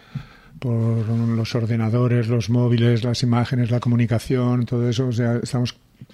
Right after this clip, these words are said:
se está creando una especie de pseudomundo que es muy difícil que nos llene, porque, porque no, no es un contacto real de vida,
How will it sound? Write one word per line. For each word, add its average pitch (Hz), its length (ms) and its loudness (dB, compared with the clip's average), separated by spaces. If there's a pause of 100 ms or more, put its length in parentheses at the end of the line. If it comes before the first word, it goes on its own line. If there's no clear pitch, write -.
se - 160 -2
está - 180 -2
creando 123 280 2
una 123 120 2
especie 120 320 0
de 117 80 2
pseudomundo 135 1000 0 (1400)
que 127 200 2
es 117 80 0
muy 135 140 2
difícil 127 380 0
que 127 100 -4
nos 120 300 -2
llene, 131 500 -2 (200)
porque, 120 340 -4
porque 120 340 -8
no, 123 240 -4
no 127 160 -2
es 123 100 -8
un 151 120 -2
contacto 120 920 -6
real 113 600 -2
de 107 120 -4
vida, 107 420 -2